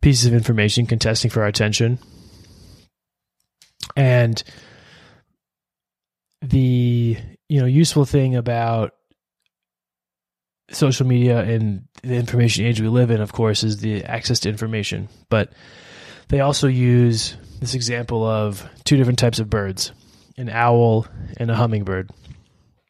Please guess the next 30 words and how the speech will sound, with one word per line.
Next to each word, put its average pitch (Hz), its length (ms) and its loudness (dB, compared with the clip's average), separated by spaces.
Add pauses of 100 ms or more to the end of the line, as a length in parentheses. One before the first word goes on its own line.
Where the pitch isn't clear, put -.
(1300)
An 127 100 -4
owl 135 540 4 (260)
is 110 460 -2
still, 123 560 2 (380)
when 117 200 -4
we 113 160 2
picture 120 380 0
an 113 60 -2
owl 110 360 2
on, 104 220 -2
on 107 200 -4
a 104 220 -2 (120)
tree 120 240 2
limb, 107 320 0 (480)
focused 120 560 0
and 110 100 -2
very 110 220 -2
intent. 104 480 -8
It's 117 160 -10
surveying 113 720 0 (120)
the 113 100 -2
environment. 104 580 -2 (1000)
It 131 120 0
is 117 140 2
paying 120 240 4
attention 113 440 2
if 107 140 -2
it's 107 100 -8
hunting 110 380 -2
for 101 600 -6